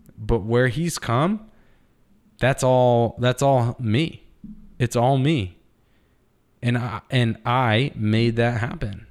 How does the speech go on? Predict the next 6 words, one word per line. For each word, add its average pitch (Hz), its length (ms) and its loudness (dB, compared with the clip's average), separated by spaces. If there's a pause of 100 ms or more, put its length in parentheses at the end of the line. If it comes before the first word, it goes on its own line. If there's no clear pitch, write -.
(1080)
And 113 220 0
that 120 480 -2
in 131 180 -2
and 135 140 0
of 120 160 0
itself 117 720 0